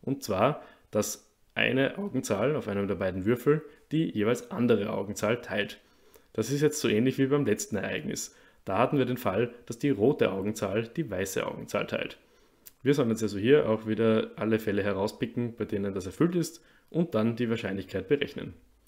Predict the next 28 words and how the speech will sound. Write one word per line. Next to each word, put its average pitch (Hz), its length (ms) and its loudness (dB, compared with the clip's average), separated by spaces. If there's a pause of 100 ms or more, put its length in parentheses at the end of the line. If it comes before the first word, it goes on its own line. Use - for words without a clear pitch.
(360)
Ich - 120 -20
bitte 180 220 -2
dich 143 200 2
auch 110 100 -2
hier 156 240 2
wieder 117 160 2
das 110 180 -4
Video 107 220 2
kurz - 280 -6
zu 101 120 -4
pausieren 165 380 0 (320)
und 170 200 -2
zunächst 117 640 -2
zu 113 80 -4
versuchen, 131 540 -2
das - 140 -18
Beispiel 107 340 -4
selbstständig - 520 -8
zu - 120 -10
lösen. - 340 -8 (720)
Die - 60 -6
Auflösung 147 560 2
gibt - 200 -10
es - 120 -12
dann 123 160 0
gleich 90 260 -6
danach. - 380 -2 (4000)
Gut, - 260 2